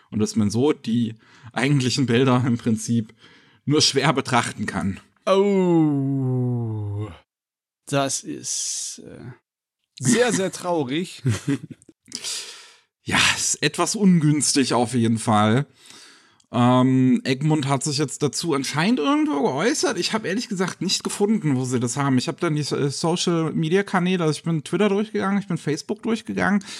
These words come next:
Speaker 1: Ich hab da nichts gesehen. Ich hab andere gesehen, die sich darüber beschwert haben, dass Egmont nichts dazu sagen würde. Und dann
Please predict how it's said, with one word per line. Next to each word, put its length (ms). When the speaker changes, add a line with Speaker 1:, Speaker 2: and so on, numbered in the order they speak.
Speaker 1:
Ich 60
hab 80
da 140
nichts 240
gesehen. 440
Ich 120
hab 120
andere 360
gesehen, 340
die 100
sich 160
darüber 200
beschwert 460
haben, 180
dass 120
Egmont 360
nichts 320
dazu 260
sagen 420
würde. 280
Und 180
dann 220